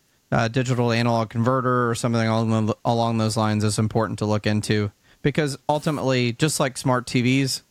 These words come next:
smart receivers have, have to put this stuff in here, but they're gonna probably buy the stuff as cheap as possible so they could say, "Hey,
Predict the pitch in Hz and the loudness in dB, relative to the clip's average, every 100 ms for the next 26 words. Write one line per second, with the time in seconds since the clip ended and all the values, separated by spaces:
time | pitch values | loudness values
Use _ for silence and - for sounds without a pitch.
0 | _ - - 147 135 120 - 127 120 117 | _ -10 0 0 0 -4 -2 0 2 0
1 | 110 117 113 107 - - 143 139 127 123 | 0 0 0 -2 -6 -2 -2 -2 -4 -6
2 | - 117 - 117 - 110 110 107 104 - | -4 -4 0 -2 0 0 2 0 0 -6
3 | - - 123 123 131 143 127 117 - - | -20 -6 -2 0 -2 0 -2 -4 -12 -20
4 | _ _ - 139 135 131 127 117 - 127 | _ _ -4 -2 -2 -2 -2 -4 -2 -2
5 | 117 113 - 165 151 131 120 120 - 127 | -2 -4 -2 -2 0 -2 -2 -2 -4 -4
6 | 113 - 117 117 110 101 117 110 117 107 | -4 -2 -2 0 -2 -2 0 0 0 -2